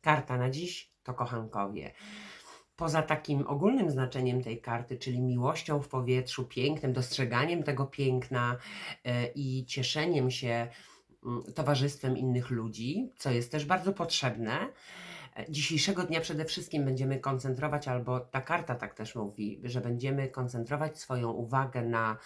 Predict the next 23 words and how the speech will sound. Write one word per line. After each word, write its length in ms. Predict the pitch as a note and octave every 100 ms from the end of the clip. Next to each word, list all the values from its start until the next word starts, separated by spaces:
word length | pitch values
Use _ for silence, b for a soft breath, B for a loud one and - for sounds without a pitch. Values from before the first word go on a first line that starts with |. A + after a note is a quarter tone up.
| B B B
konieczności 640 | - G#3 F#3+ D#3+ D3 -
dokonywania 600 | A#2+ A#2+ A#2+ A#2 G#2 G2+
wyborów, 480 | G2+ A2 G#2 G#2 A2
na 100 | C3+
podejmowaniu 680 | C#3 D#3+ D#3 D3 B2+ A#2+ B2
decyzji. 640 | A2 A2 A2 G2+ G2 G2 - B B B B B - G2+ -
Czasami 840 | - C#3+ B2+ C#3+ E3+ C#3+ A2+ D3 B3+ -
te 80 |
decyzje 440 | D#3 D#3+ C3+ C3 D#3+
mogą 320 | C#3+ C#3+ C#3
być, 380 | B2+ B2 - _ A2+ A#2 A#2 -
y, 20 |
nawet 300 | A2+ B2+ F3+
dość 300 | D#3+ D#3+ -
radykalne. 760 | D3 C3 C3 - C2+ C2 D2+ - B B B B
Natomiast 680 | C#3+ D#3 D#3+ D#3+ D#3 D#3 -
w 80 | -
takim 300 | D#3 D#3+ D#3
negatywnym, 960 | D3 C#3+ - G3 D3 A2 G2+ G#2+ -
y, 240 | G#2+ G#2+ -
aspekcie 460 | A#2+ - B2 -
tej 200 | B2 A#2
karty, 540 | A#2+ A2+ G#2+ - B2+